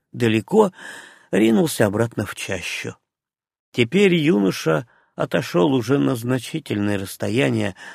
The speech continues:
от самых дальних владений монастыря. Тем более был он удивлён,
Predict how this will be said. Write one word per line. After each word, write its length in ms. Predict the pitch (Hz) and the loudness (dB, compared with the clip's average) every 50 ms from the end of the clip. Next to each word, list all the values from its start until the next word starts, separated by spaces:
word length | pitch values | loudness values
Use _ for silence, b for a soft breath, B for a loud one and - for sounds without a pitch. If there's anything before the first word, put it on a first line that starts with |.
| B | B
от 160 | B - - | B -6 -6
самых 460 | - - - 131 135 123 120 117 110 110 | -4 0 2 2 4 4 2 0 0 0
дальних 520 | 107 123 131 139 131 123 127 113 - - | 2 4 4 4 4 2 0 -2 -4 -2
владений 500 | 117 113 113 107 107 113 110 110 107 107 | 0 2 2 2 2 0 2 2 0 0
монастыря. 760 | 107 107 107 104 101 - - _ 107 104 104 98 92 92 _ B B B B B B | 0 -2 -2 -4 -6 -10 -12 _ -8 -6 -6 -6 -8 -10 _ B B B B B B
Тем 240 | - 143 143 139 135 | 2 4 6 6 6
более 480 | 131 160 190 196 190 180 175 160 143 127 | 6 6 6 6 6 6 6 6 6 4
был 300 | 117 110 151 170 170 165 | 4 4 6 6 6 6
он 140 | 160 151 | 6 4
удивлён, 680 | 151 147 131 123 143 131 127 139 156 175 185 180 143 120 | 4 2 4 4 2 4 4 4 4 6 6 6 4 2